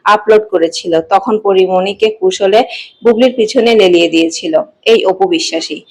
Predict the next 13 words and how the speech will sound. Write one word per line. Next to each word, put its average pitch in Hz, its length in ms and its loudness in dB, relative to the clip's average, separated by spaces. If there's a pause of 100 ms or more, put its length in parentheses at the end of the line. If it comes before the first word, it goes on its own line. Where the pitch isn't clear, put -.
(340)
পরিমণি 277 400 6
সেম 233 280 2
ভাবে 226 280 4
বুবলির 202 420 2
আগে 190 260 2
একইভাবে 202 540 2
রাজ্যের 180 380 2
জন্মদিনে 175 520 0
ভয়েস 180 380 4
দিয়ে 208 200 6
ভিডিও 190 340 4
বানিয়ে 202 300 2
আপলোড 180 360 -2